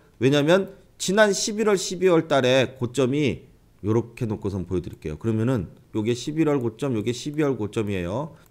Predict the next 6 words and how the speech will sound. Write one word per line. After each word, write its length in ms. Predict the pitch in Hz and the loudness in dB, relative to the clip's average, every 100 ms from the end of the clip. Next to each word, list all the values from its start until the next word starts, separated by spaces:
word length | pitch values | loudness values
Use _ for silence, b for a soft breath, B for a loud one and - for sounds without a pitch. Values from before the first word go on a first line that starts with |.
| _ | _
여기가 400 | 101 107 117 120 | -6 -2 0 0
십일월 500 | 117 - 143 139 123 | -2 -6 -4 0 0
고점이고 760 | 107 104 110 101 95 139 127 101 | -2 -4 -2 -2 -2 -2 -2 -4
여기가 340 | 98 101 107 | -4 -2 -4
십이월 500 | 110 147 135 139 123 | -6 -8 -2 0 0
고점이죠. 640 | 120 98 120 117 123 175 | -2 -4 -2 -2 0 -2